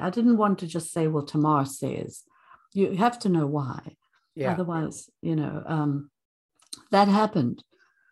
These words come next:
Speaker 1: that an intern came to me from a different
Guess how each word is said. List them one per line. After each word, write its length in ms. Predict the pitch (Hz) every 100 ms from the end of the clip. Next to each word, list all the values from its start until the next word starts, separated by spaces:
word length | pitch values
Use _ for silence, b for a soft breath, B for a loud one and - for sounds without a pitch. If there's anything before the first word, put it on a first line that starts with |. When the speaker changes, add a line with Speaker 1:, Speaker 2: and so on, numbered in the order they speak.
| _ _ _
Speaker 1:
that 260 | 170 190 190
an 120 | 190
intern 540 | 202 208 214 180 147
came 260 | 151 160 147
to 120 | 151
me 140 | 151 147
from 200 | 151 151
a 60 |
different 440 | 151 160 165 139